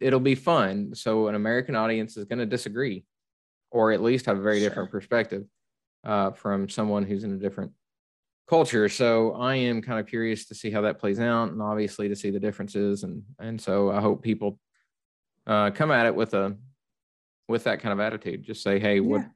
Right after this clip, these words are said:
Speaker 1: what's the church look like around the world?" So we'll
Speaker 2: Yeah,
Speaker 1: see.
Speaker 2: 'cause it,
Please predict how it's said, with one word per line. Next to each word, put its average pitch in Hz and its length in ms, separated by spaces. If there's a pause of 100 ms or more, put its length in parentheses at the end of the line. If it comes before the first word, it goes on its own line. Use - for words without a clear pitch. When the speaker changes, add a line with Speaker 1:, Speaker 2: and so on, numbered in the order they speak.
Speaker 1:
what's 113 240
the - 80
church 107 300
look 104 160
like 107 180
around 107 160
the 101 60
world?" 101 260 (1300)
So 185 160
we'll 202 120
Speaker 2:
Yeah, 202 60
Speaker 1:
see. 233 140
Speaker 2:
'cause 202 240
it, 196 80